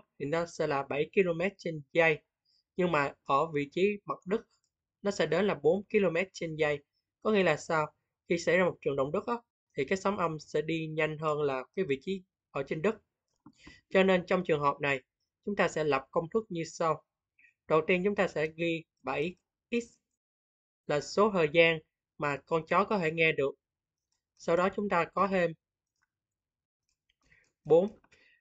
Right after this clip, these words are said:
Đó chính là vận tốc của bốn ki-lô-mét trên giây. Tuy nhiên, nó sẽ đến cái khu vực của mình sau ba mươi giây. Thì chúng ta sẽ có như thế này.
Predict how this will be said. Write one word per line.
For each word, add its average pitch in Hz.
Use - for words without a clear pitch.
Đó 202
chính 220
là 170
vận 139
tốc 202
của 156
bốn 170
ki-lô-mét 185
trên 165
giây. 156
Tuy 180
nhiên, 180
nó 208
sẽ 165
đến 208
cái 214
khu 175
vực 139
của 165
mình 160
sau 165
ba 156
mươi 156
giây. 151
Thì 139
chúng 190
ta 165
sẽ 151
có 185
như 151
thế 190
này. 143